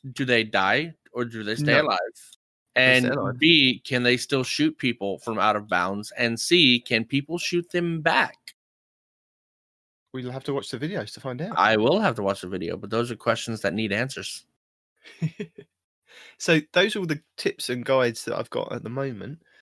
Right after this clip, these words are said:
Speaker 2: Um, is there anything that you guys can think of that you've come across in game that can help people at the moment?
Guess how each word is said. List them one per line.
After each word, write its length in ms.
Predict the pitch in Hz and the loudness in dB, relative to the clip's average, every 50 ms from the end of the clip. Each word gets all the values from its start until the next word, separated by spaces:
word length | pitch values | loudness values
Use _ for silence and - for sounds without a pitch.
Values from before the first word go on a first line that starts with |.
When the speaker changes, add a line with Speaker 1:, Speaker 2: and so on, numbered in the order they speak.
| _ _ _ _ _ - | _ _ _ _ _ -6
Speaker 2:
Um, 220 | 127 135 131 - - | -4 -4 -6 -6 -6
is 80 | 147 143 | -6 -4
there 80 | 185 196 | -4 -4
anything 280 | 202 196 208 185 175 | -4 -4 -2 -2 -2
that 120 | 170 - - | -2 -2 -2
you 220 | 156 165 170 170 | -2 -2 -2 0
guys 240 | 151 151 131 127 123 | 0 0 0 0 0
can 140 | - 139 127 | -4 -8 -6
think 300 | 120 - 147 139 - - | -4 -4 -4 -4 -4 -2
of 260 | 127 123 120 - - - | -2 -2 -4 -6 -10 -8
that 120 | - 123 127 | -8 -6 -2
you've 200 | 135 143 139 - | -2 -4 -4 -4
come 160 | - 156 135 | -4 -6 -6
across 320 | 127 - 139 123 - - | -4 -4 -4 -4 -4 -6
in 220 | - - 127 123 120 | -10 -8 -8 -6 -2
game 380 | 139 131 120 120 120 117 113 110 | -2 0 0 0 -2 -4 -4 -4
that 200 | 120 113 - - | -4 -4 -6 -8
can 140 | - 120 117 | -10 -8 -6
help 280 | 120 127 120 113 - _ - | -4 -4 -6 -6 -6 _ -10
people 300 | - 127 120 - - 127 | -10 -10 -6 -6 -6 -6
at 60 | - | -6
the 60 | - 113 | -8 -8
moment? 320 | 120 117 127 147 - | -8 -8 -8 -8 -12